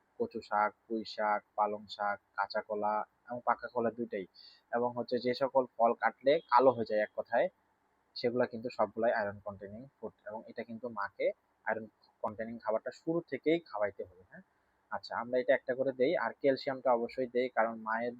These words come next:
বোনসের ক্যালসিয়াম ভেঙে বাচ্চার স-, বোনস তৈরি হয়, তাই না?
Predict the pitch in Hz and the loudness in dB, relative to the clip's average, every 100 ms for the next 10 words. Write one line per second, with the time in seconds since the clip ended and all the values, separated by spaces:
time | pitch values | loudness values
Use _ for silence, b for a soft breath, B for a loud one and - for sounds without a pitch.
0 | 117 110 117 117 - - - 123 123 - | -4 -4 -4 -10 -14 -8 2 2 2 -4
1 | 113 - 120 104 101 98 107 127 147 120 | -4 -2 -4 -4 -8 -20 -6 0 4 4
2 | - - 110 - - - - - 101 - | 2 -4 -6 -6 -20 -18 -18 -14 -14 -10
3 | 110 98 95 90 127 156 | -8 -8 -10 -8 -4 -4